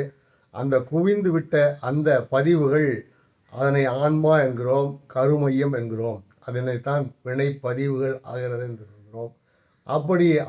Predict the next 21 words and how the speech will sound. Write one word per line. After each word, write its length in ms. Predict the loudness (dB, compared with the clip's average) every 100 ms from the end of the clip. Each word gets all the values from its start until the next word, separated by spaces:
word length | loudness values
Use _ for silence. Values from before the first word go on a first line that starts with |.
| -4
ஆகிவிட்ட 460 | 0 0 2 2 2
ஒன்று 340 | 2 2 2 2 0 -4 _
தகுந்த 440 | -2 0 0 4 4 4
அதே 280 | 2 2 0 -4 -8
மன 280 | -4 0
அலைச்சூழல் 460 | 0 -2 -2 -2 0
வரும்போது, 480 | -2 -2 -2 -2 -2 -6 -10 _ _ _ _
மூளை 340 | 0 4 6 4
வழியாக 760 | 4 4 6 6 4 2 2 -2
அந்த 220 | -4 -2
காந்த 300 | 0 -2 2 2
ஆற்றல் 420 | 0 -4 -10 -6
தூண்டப்பட்டு 600 | -4 -2 -4 -6 -6 -6 -4 -6
எண்ணங்களாக 640 | -4 -2 -2 -2 -2 -4
வருகின்றன. 440 | -6 -8 -10 -10 -10 -12 -14 _ _ _
அந்த 140 | -4 -2
எண்ணங்களின் 560 | 0 2 2 0 -2 -4
தொடர்ச்சி 500 | 0 2 0 -4 -4
அல்லது 320 | -2 -2 -4 -4
தொகுப்பு 380 | -2 -2 -2
தான் 280 | -2 0 -2